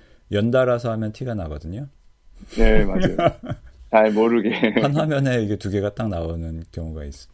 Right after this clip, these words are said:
Speaker 1: 가끔 있더라고요. <laughs>
Speaker 2: 예. 게을러서 가끔 그렇게 쓰고 있어요.
Speaker 1: 예, 업자가 보기에는 딱 이게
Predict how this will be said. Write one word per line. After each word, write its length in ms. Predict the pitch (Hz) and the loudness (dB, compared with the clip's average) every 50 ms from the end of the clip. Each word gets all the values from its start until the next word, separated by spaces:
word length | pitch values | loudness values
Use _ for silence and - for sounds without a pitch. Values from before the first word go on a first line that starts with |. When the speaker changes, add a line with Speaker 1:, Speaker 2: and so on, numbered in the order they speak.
| _ | _
Speaker 1:
가끔 260 | - - - - 82 - | -20 -18 -14 -12 -14 -14
있더라고요. 480 | - - - - 71 71 78 98 139 - - - | -14 -16 -16 -14 -14 -12 -12 -14 -14 -16 -16 -16
<laughs> 640 | - - - - - - - - - - - - 202 | -10 -8 -8 -6 -6 -6 -4 -2 -2 -2 -2 0 0
Speaker 2:
예. 260 | 107 - - 180 - - - - - - - - - - - - - - - - | 0 0 0 -2 -6 -10 -16 -20 -20 -20 -20 -14 -14 -14 -12 -12 -14 -14 -14 -4
게을러서 420 | - 113 110 107 104 98 - - 107 | 0 2 2 2 2 0 -4 -6 -10
가끔 160 | 101 92 - - _ - - - | -12 -12 -14 -14 _ -14 -12 -10
그렇게 300 | 117 101 95 98 123 - | -8 -8 -8 -8 -10 -10
쓰고 180 | - - 110 107 | -8 -6 -8 -8
있어요. 160 | 98 - _ _ _ _ - _ _ _ _ _ _ _ - | -8 -10 _ _ _ _ -20 _ _ _ _ _ _ _ -12
Speaker 1:
예, 560 | 85 82 80 78 78 78 78 80 80 80 78 78 - | -10 -8 -8 -10 -10 -14 -14 -14 -16 -14 -14 -12 -12
업자가 460 | 87 - - - 95 90 87 87 80 | -12 -12 -8 -6 -6 -4 -4 -6 -6
보기에는 600 | - 82 78 76 73 71 71 87 107 101 76 69 - _ | -8 -8 -10 -8 -10 -10 -10 -10 -10 -12 -12 -14 -16 _
딱 160 | - 82 78 | -16 -16 -14
이게 160 | 78 76 73 | -14 -16 -16